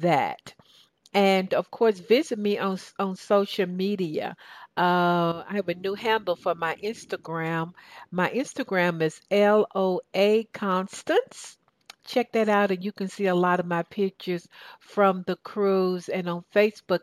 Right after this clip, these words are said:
it's Coach with Constance. And, uh, on Twitter, it's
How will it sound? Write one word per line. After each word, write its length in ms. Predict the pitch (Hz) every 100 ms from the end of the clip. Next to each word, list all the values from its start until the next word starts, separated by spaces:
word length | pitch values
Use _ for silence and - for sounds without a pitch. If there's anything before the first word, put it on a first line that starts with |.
| -
it's 280 | 180 170 - -
Coach 640 | - 233 208 190 - - - - - -
with 260 | 247 392 -
Constance. 1500 | - 196 175 175 - - 208 302 - - - - - - - - - - _ 196
And, 600 | 196 190 190 185 180 180
uh, 120 | -
on 220 | 190 190 -
Twitter, 480 | - 208 202 190 170
it's 300 | 180 175 -